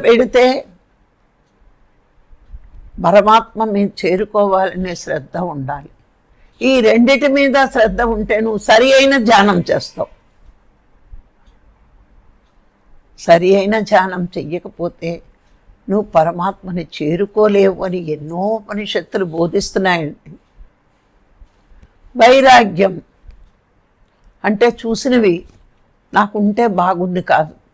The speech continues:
ఈ సృష్టిలో ఏది చూసినా బాగుంది కాబట్టి సృష్టికర్త ఇంకా అద్భుతం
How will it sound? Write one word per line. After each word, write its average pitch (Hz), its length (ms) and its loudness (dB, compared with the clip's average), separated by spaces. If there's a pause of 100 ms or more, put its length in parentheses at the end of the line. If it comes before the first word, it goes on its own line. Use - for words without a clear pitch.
(460)
ఈ 220 220 -2
సృష్టిలో 247 580 0 (240)
ఏది 220 200 2 (100)
చూసినా 214 340 0 (160)
బాగుంది 196 420 2
కాబట్టి 160 560 -4 (420)
సృష్టికర్త 254 720 -2 (140)
ఇంకా 247 400 2
అద్భుతం 240 540 2